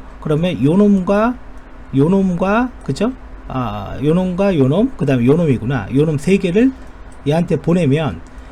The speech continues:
얘 키를 암호화했잖아요. 대칭 키를 수신자의 개인 키로, 공개 키로 암호한 건 개인 키로밖에 못 풉니다. 그러니까 이게, 이게 쌍이에요. 항상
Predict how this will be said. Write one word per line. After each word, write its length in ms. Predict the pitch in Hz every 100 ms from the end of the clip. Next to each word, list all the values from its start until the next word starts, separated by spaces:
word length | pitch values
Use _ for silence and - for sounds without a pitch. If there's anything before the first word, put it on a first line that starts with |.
| - -
얘 300 | 165 190 196 - - -
키를 340 | - 277 269
암호화했잖아요. 720 | 185 151 165 160 135 131 131 147
대칭 300 | 131 135 139
키를 280 | 143 233 - - -
수신자의 580 | - 180 214 208 202 196
개인 300 | 175 190 160
키로, 260 | 139 87 - - -
공개 320 | 175 208 226
키로 280 | 220 233 220
암호한 380 | 190 185 180 175
건 220 | 214 226
개인 280 | 147 160 202
키로밖에 460 | 202 190 165 147
못 180 | 156 113
풉니다. 560 | 151 143 104 104 170 262 -
그러니까 240 | 120 120
이게, 180 | 131 135
이게 280 | 139 147 139
쌍이에요. 840 | 120 - 202 233 226 151 113 139 -
항상 440 | 135 120 123 254